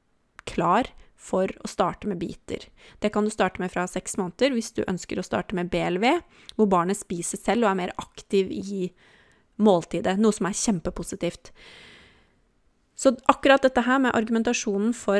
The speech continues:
at, eh, barnet skal, eh, at barnet ikke øker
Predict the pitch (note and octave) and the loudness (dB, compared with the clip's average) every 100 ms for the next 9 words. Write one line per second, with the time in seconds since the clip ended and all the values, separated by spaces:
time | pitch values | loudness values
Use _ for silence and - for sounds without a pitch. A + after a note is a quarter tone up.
0 | - G#3 - - G#3 G3+ G3+ G#3+ G3 G3 | 0 -6 -6 0 2 2 2 2 2 2
1 | F#3 F3+ G3+ - G3+ F#3+ F#3+ F#3+ F#3+ F#3+ | 2 0 -2 -4 -2 0 0 -2 -2 -4
2 | - - _ _ _ _ _ - - G#3 | -6 -12 _ _ _ _ _ -8 -4 2
3 | G3 F#3+ G#3+ - - G#3 F3 - | 2 2 -2 -4 0 0 0 -8